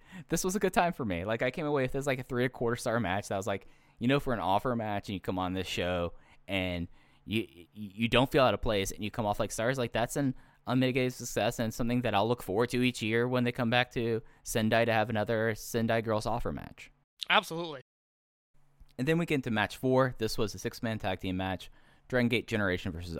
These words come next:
Speaker 1: R E D. A lot of former champions in this match, as you had the former Twin Gate champion team of Kota Minoura and Jason Lee,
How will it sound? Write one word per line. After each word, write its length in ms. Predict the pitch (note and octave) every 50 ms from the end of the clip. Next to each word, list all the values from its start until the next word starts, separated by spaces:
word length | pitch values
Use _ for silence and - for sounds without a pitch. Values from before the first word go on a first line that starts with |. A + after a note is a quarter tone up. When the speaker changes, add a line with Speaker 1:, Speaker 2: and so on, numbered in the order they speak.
| - -
Speaker 1:
R 200 | G2 F#2+ F2+ F2
E 140 | E2+ E2
D. 380 | D2+ - - G2+ G2 F#2+ F#2 - - - - - -
A 80 | -
lot 180 | F#2+ B2 E3 G3+
of 80 | G#3+ -
former 300 | - C3+ C3+ C3+ C3 B2
champions 520 | - - A#2+ A2+ G#2+ - G#2 F2+ E2+ -
in 80 | F2+ E2
this 160 | D#2 - -
match, 400 | E2 D#2 D#2 D#2 D#2 - - - - - - _ _ -
as 200 | F#2+ F#2+ F2 -
you 100 | F#2+ F#2
had 100 | F#2+ F2
the 80 | F#2
former 500 | - - A#2+ A#2 A#2 B2 A#2+ A2+ A2 A2 - - - - -
Twin 220 | - B2 A#2+ A#2+
Gate 200 | B2 C3+ B2 -
champion 400 | - - A#2 G#2+ G#2 - G#2+ G2+
team 380 | - - G#2+ G2 G2 G2+ G2+ D#2
of 160 | D2+ - -
Kota 200 | - B2+ A#2 A#2
Minoura 500 | A2 A2 G#2+ G#2 G2+ F#2+ F#2+ F#2+ F#2+ -
and 160 | - E2+ F2+ F2+
Jason 420 | - G2 F#2+ - - G2+ G2 F#2+
Lee, 260 | F#2 F#2 F#2 F#2 -